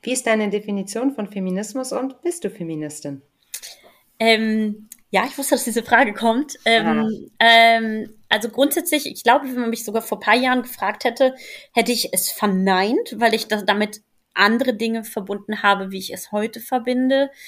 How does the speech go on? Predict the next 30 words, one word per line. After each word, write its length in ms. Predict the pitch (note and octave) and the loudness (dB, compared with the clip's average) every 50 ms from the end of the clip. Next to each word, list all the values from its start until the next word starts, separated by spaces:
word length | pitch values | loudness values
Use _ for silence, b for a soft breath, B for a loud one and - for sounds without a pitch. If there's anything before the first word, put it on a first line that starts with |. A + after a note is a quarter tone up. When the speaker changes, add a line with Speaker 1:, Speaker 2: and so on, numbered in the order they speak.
| B B B B B B B B _ _ | B B B B B B B B _ _
Speaker 2:
Ähm, 640 | - G#3+ A3 A3 A3 A3 A3 G#3+ A3 G#3+ G#3 - _ _ _ _ _ | 0 2 2 2 2 0 -2 -4 -6 -8 -12 -18 _ _ _ _ _
und 180 | - A3 G#3 G#3+ | -6 -4 0 0
heute 240 | A3 A3+ A#3 B3 A3+ | 2 2 2 2 0
würde 120 | B3+ A#3 | 0 0
ich 80 | A3+ - | 2 2
sagen, 300 | A#3+ G#3+ G3 G3+ G3+ F3 | 2 2 2 0 -4 -4
ja, 500 | F3 F#3+ F#3 F3+ F#3 G3 G#3 A3+ C#4+ D#4 b b b b b b b _ _ - | 0 2 2 4 4 2 0 0 -4 -6 b b b b b b b _ _ -6
äh, 280 | G#3+ G#3+ G#3+ G#3+ G3+ G#3 | -4 -2 -2 -2 -4 -4
Feminismus 720 | - A3 A3+ A3 A3 A#3+ C4 B3+ - - C4 C4+ C4 - | -2 0 0 2 2 2 2 0 0 -2 -2 -2 -2 -4
ist 120 | B3 - | -6 -8
für 160 | - - A#3+ A#3 | -8 -6 -4 -4
mich 440 | A3+ A3 A#3 B3+ B3+ - - - _ - | -2 0 0 -2 -2 -4 -10 -10 _ -6
einfach 260 | G#3 G#3+ - A3+ A3 | -6 -4 -4 -6 -6
so 480 | G3+ - - - - G3+ G3+ G#3+ A#3 B3+ | -6 -6 -6 -6 -4 -4 -4 -4 -2 0
lange 340 | B3+ B3 A#3+ B3 B3+ B3 A#3+ | 0 0 0 0 0 0 -2
halt 160 | A#3+ A#3 - | -4 -4 -6
eben 220 | - G#3+ G#3+ G#3+ | -6 -4 -4 -4
relevant, 760 | G#3+ A3 A3 A3 G#3+ G#3 - G#3 G3+ G3+ G#3 A3+ A#3+ A#3+ - - _ _ _ _ _ _ _ _ _ _ - | -2 -2 -2 -2 -4 -6 -4 -2 -2 -2 -2 -2 -4 -6 -8 -14 _ _ _ _ _ _ _ _ _ _ -8
solange 560 | G3+ A3 G#3+ G#3 G3+ G3+ G3 G#3 A3+ A#3+ - | -4 -2 -2 0 2 2 2 4 2 2 0
es 180 | - - - | 0 0 0
halt 220 | A#3 A3 G#3+ A3 - | -2 -2 -2 -4 -6
eben 320 | - G#3+ G#3+ G#3 A3 G#3+ G3 | -6 -6 -4 -4 -4 -4 -6
Diskrepanzen 720 | G#3 G#3 - - G3+ - - - G3 G3 F#3+ - G#3+ G3 | -8 -10 -10 -12 -16 -10 -6 -4 -4 -4 -6 -8 -8 -10
gibt. 320 | - - _ - - - _ _ _ _ _ _ _ _ - | -10 -12 _ -20 -20 -20 _ _ _ _ _ _ _ _ -10
Ähm, 560 | G#3 G#3 G3+ G3+ G#3 G3+ G3+ G3+ G#3 G#3+ - _ | -6 -4 -4 -4 -4 -6 -6 -8 -10 -10 -6 _
wenn 180 | - G3+ A3 B3 | 0 2 2 2
es 180 | C4 C4 - | 2 0 2
halt 200 | - B3+ B3 B3 | 4 4 4 4
dann 160 | B3 A#3 A3+ - | 2 0 0 -2
irgendwann 640 | - G#3+ G#3+ A3 G#3+ A3+ G#3+ G#3+ G#3+ G#3 - - | -4 -6 -6 -4 -4 -2 -2 -2 -2 -4 -6 -10